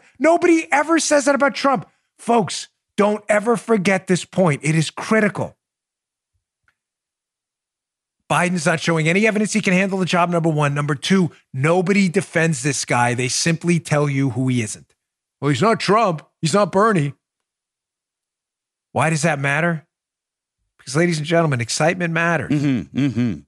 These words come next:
Speaker 1: Turnout's gonna matter in November. And if you're not excited about that person, it's a rainy election day,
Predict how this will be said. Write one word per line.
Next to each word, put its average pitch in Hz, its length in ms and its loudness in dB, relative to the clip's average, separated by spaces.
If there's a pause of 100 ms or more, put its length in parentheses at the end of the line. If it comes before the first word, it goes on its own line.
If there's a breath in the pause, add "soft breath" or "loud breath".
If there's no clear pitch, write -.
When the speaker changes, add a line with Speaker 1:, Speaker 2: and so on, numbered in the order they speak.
(120)
Speaker 1:
Turnout's 185 480 0
gonna 170 180 2
matter 165 340 0
in 117 60 -4
November. 117 500 -4 (440)
And 120 100 -4
if 117 80 -4
you're 170 100 2
not 208 140 2
excited 185 420 0
about 190 240 0
that 185 160 0
person, 185 560 -2
it's 139 140 -4
a 147 60 2
rainy 160 340 2
election 156 420 0
day, 180 360 2